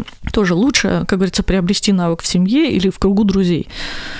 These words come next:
Это как-то гораздо более спокойно проходит. То есть какие-то стандартные навыки в социуме.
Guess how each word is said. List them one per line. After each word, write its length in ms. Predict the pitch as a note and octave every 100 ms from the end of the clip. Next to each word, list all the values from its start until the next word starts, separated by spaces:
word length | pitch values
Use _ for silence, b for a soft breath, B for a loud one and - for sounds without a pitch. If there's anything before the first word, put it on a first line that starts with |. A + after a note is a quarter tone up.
| B B B B
Это 140 | - G3+
как-то 260 | F3+ -
гораздо 400 | F#3+ F#3+ G3+ F#3
более 280 | F3 F#3+ -
спокойно 500 | - F#3 - D3+ D#3
проходит. 600 | - D#3+ - C#4 A#3+ - B B -
То 120 | B3+
есть 220 | C#4+ -
какие-то 440 | - A#3 - A3 F#3+
стандартные 840 | - G3 G3 F3 E3 - - D#3 B B - - -
навыки 440 | F#3 F3+ D3 - -
в 60 |
социуме. 520 | - A3+ - A#3 B3